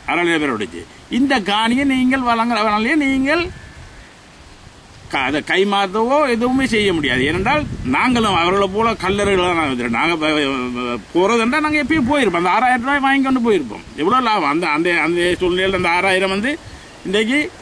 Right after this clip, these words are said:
சில லட்சங்களுக்கு பெருமதியா தான் வந்துட்டுது இப்ப. ஏன்னா நாற்பதாயிரம் ரூபாய் கட்டின வீடை தான் நாங்க இன்றைக்கு அஞ்சு லட்சம் ரூபாய்க்கு கட்ட போறோம்.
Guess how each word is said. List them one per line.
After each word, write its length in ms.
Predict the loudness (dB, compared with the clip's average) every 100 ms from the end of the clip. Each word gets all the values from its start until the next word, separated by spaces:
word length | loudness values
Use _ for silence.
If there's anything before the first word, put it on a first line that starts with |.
| -20 -20 -20 -20 -20 -20 -20 -8 -2
சில 120 | 0 0
லட்சங்களுக்கு 540 | 0 2 2 2 0 -2 -2
பெருமதியா 360 | 0 2 2 2 2
தான் 120 | 2
வந்துட்டுது 300 | 2 0 0 -2
இப்ப. 180 | -8 -4
ஏன்னா 100 | -2 0
நாற்பதாயிரம் 480 | 0 2 2 2 2
ரூபாய் 160 | 0 0
கட்டின 240 | -2 0
வீடை 160 | 0 0 0
தான் 120 | 0
நாங்க 120 | 0 0
இன்றைக்கு 260 | 0 0 0 -4 -4
அஞ்சு 160 | -2 0
லட்சம் 200 | 0 0
ரூபாய்க்கு 220 | 0 0
கட்ட 140 | 0 -2 -4
போறோம். 220 | -8